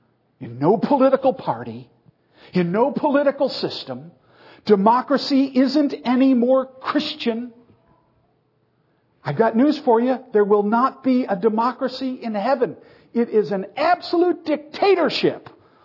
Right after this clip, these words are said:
under Christ the King. You and I don't get to vote in heaven. We get to vote now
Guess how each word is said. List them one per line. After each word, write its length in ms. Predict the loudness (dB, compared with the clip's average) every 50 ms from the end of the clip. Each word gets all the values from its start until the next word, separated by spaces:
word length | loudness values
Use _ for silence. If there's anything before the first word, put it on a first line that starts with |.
| _ _
under 220 | -2 -2 0 0 -2
Christ 380 | -2 0 0 0 0 -2 -6
the 60 | -10 -10
King. 260 | -8 -8 -8 -10 -10 -18 _ _ _ _ _ _ _ _ _ _ _ _ _ _ _ _ _ _ _ _
You 120 | 2 4 4
and 80 | 4
I 120 | 4 2 4
don't 160 | 2 2 2
get 160 | 0 -2 -2
to 60 | -2
vote 320 | 0 2 2 0 0 -4 -6
in 160 | -8 -6 -4
heaven. 280 | -4 -4 -4 -6 -10 -18 -20 _ _ _ _ _ _ _ _ _ _ _ _ _ _ _ _ _ _ -20 _ _ _ _ _ _ _ _ _ _ _ _ _ _ -20 -20 -20 _ _ _ -12
We 200 | -2 -2 0 2
get 140 | 2 0 0
to 60 | 2
vote 280 | 2 2 2 2 0
now 400 | -2 -2 0 0 0 0 -2 -6